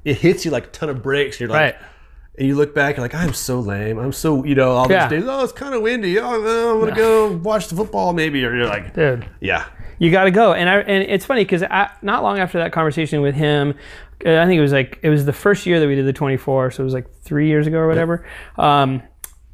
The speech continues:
Speaker 2: super stormy. It's probably, like, February, and I'm like, "Oh, we're gonna do this twenty-four hour." I was pretty intimidated 'cause I'm not, like, a
Speaker 1: Yeah.
Speaker 2: gnarly paddler like most of you guys are, and, and I was like, "Oh, you know, it's probably," I, you know, I, when I worked out the numbers in my head, I'm like,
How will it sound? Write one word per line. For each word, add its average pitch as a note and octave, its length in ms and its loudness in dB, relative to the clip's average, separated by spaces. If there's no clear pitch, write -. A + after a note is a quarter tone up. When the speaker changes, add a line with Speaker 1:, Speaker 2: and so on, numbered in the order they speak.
Speaker 2:
super C4 400 -2
stormy. F#3 540 4
It's F3+ 100 2
probably, G3 220 4
like, - 80 0
February, D3+ 800 4
and C#3+ 160 -4
I'm C3+ 80 -2
like, B2+ 160 -4
"Oh, D#3+ 80 -6
we're E3 100 2
gonna F3 140 2
do D3+ 60 4
this C#3 100 2
twenty-four C#3 360 -2
hour." C3 220 4
I F#3 80 2
was D#3+ 100 4
pretty D3 180 0
intimidated C3 480 0
'cause C3 100 0
I'm C3 200 0
not, C3 280 0
like, C3+ 160 0
a C3+ 60 0
Speaker 1:
Yeah. C#3 80 2
Speaker 2:
gnarly C3+ 180 4
paddler C3+ 400 2
like C3+ 140 0
most C#3 200 -2
of - 40 -6
you C#3 80 -2
guys C3 200 2
are, C3+ 220 2
and, C3 100 -2
and D#3+ 100 -2
I D#3+ 40 2
was D#3+ 100 4
like, D#3+ 140 2
"Oh, - 640 -4
you C#3+ 100 0
know, C#3 240 2
it's C#3+ 140 -2
probably," E3+ 260 4
I, C#3+ 260 0
you E3+ 80 -2
know, D3 100 2
I, D3 100 4
when D#3+ 120 4
I E3+ 60 4
worked G#3+ 220 2
out F#3+ 160 2
the D#3+ 60 -2
numbers D#3 260 -2
in D#3 40 -2
my C#3 100 -4
head, C#3 180 -2
I'm C#3 60 -6
like, C3 160 -10